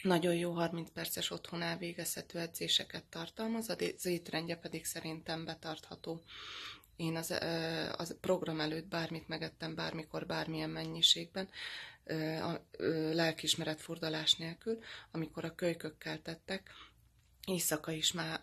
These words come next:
a második utam mindig a hűtőhöz vezetett.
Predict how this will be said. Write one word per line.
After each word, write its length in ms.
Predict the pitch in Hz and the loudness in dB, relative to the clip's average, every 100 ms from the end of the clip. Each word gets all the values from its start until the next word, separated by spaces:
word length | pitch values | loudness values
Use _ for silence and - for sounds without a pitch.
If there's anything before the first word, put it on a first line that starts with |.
| 165 | -2
a 120 | 165 | 0
második 520 | 170 160 - 180 - | 2 2 0 -2 -6
utam 200 | 156 170 | -6 -2
mindig 420 | 165 160 160 156 | -2 -2 -2 -4
a 40 | 156 | -4
hűtőhöz 600 | 160 156 - 156 156 - | -6 -6 -6 -4 -4 -2
vezetett. 520 | 165 196 208 - | -2 -2 -4 -6